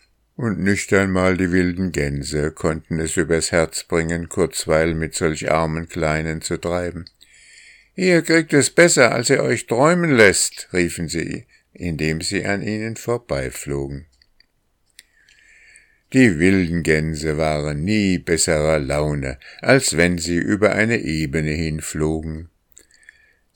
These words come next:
Da beeilten sie sich nicht, sondern flogen von einem Gehöft zum andern und trieben ihren Scherz mit den zahmen Tieren.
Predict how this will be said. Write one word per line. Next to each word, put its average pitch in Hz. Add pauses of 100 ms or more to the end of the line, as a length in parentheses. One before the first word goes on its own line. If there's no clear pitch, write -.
Da -
beeilten 107
sie 104
sich 90
nicht, 87
sondern 135
flogen 92
von 135
einem 85
Gehöft 82
zum 62
andern 104 (340)
und 151
trieben 90
ihren 90
Scherz -
mit 82
den 95
zahmen 73
Tieren. 62